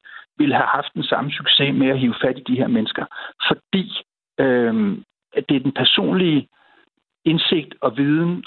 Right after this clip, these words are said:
og, og den der, øh, altså, Inger Støjberg har også mødt smerten. Hun har kæmpet for noget, hun troede på, og, og har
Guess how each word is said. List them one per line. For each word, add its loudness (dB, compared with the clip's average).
og, -4
og -2
den 2
der, 2
øh, -10
altså, 0
Inger 4
Støjberg 0
har 0
også -4
mødt -2
smerten. 0
Hun 0
har 0
kæmpet 0
for -2
noget, 2
hun -2
troede -2
på, 2
og, -2
og 0
har -2